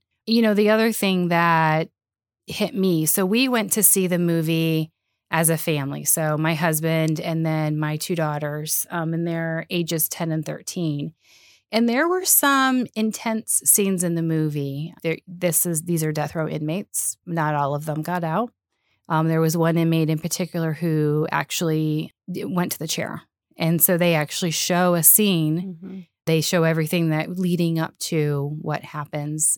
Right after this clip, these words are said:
Speaker 1: And then they, they do actually show the scene where he dies. Um, they, they, they do it in a very tasteful way,
Speaker 2: Mm-hmm.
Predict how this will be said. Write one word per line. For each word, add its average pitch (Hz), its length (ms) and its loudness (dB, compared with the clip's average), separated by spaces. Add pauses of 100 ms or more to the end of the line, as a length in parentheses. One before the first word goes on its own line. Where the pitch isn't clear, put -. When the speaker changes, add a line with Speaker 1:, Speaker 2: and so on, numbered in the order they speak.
Speaker 1:
And 165 180 -2
then 151 400 -4 (440)
they, 165 320 4
they 170 120 2
do 156 180 4
actually 156 340 0
show 156 260 2
the 156 100 -2
scene 156 280 0
where 156 100 -2
he 156 160 -4
dies. 156 680 0
Um, 143 240 -4
they, 147 220 0 (200)
they, 156 180 -2 (160)
they 160 120 -2
do 151 200 -2
it 147 60 0
in 143 120 -2
a 135 60 -4
very 143 400 -6 (160)
tasteful 156 480 -4
way, 147 260 2
Speaker 2:
Mm-hmm. 180 280 -6